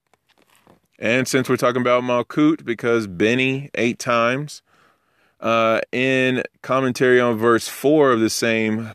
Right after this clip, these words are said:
P-, Tehillim one oh nine, says, "In return for my love, they hate me still. I am a man of prayer. I prayed for their needs."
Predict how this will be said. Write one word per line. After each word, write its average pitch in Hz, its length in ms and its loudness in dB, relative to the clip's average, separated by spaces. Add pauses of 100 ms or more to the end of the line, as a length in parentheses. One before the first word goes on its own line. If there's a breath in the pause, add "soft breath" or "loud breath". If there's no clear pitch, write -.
P-, - 100 -12 (140)
Tehillim 107 440 0
one 107 120 2
oh 104 80 2
nine, 104 460 0 (260)
says, 120 320 2
"In 123 120 4
return 139 300 2
for 143 120 -10
my 131 120 2
love, 131 380 2
they 120 120 0
hate 120 200 -2
me 107 120 -6
still. 131 460 0
I 98 140 0
am 113 140 0
a 110 80 0
man 107 220 -2
of 95 80 -6
prayer. 123 440 2 (580 soft breath)
I 120 560 0
prayed 110 560 -2
for 104 200 -6
their 98 160 0
needs." 92 520 -8